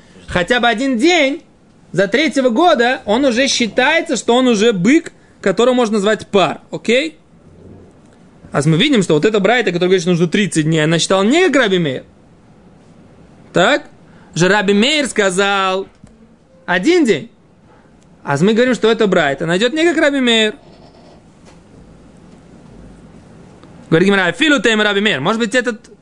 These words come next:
даже пойдет по Раби Мейру. Почему? Кикома Раби Мейр. Когда говорил Раби,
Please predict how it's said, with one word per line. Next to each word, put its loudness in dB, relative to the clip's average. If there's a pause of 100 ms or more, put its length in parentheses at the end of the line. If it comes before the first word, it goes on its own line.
(160)
даже -4
пойдет -2
по -4
Раби -2
Мейру. -6
Почему? -6 (640)
Кикома 2
Раби 0
Мейр. -2
Когда -2
говорил 0
Раби, 0